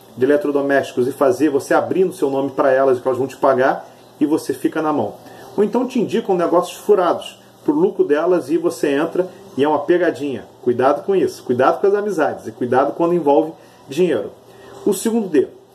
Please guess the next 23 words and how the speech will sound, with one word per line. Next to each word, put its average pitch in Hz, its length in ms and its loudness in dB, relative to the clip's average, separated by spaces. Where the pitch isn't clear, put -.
desemprego. 156 960 0
É, 131 180 2
muitas 233 280 -2
pessoas, 185 520 2
e - 20 -2
o 156 80 -2
desemprego 143 680 0
hoje 185 200 4
no 147 80 -10
Brasil 127 480 -2
afeta 175 460 0
mais 185 240 2
de 139 80 -12
treze 254 380 2
milhões 170 400 -6
de - 80 -16
pessoas. 110 640 -2
Então 147 180 2
é 170 40 2
um 170 100 0
caso 165 400 0
muito 170 520 0
real. 170 400 0